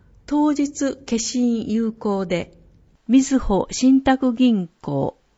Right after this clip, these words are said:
ウェルスマネジメント推進部信託業務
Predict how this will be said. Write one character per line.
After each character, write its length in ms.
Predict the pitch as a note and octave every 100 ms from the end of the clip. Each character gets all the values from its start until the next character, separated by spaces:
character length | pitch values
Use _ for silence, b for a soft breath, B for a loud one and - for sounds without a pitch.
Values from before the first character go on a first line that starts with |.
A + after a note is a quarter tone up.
| _
ウ 100 | G#3+ A#3+
ェ 100 | C4
ル 100 | C4
ス 360 | - B3+ A#3+ -
マ 120 | A3
ネ 160 | A#3+ A#3+
ジ 160 | G3+
メ 180 | F3+ D#3
ン 100 | D3+
ト 340 | - - D#3 -
推 300 | - C4 B3+
進 380 | - B3 A3+ E3+
部 180 | D#3+ -
信 340 | - C4 C#4
託 340 | C4+ C4+ C4+ A#3+
業 220 | B3+ A3
務 220 | E3 D3+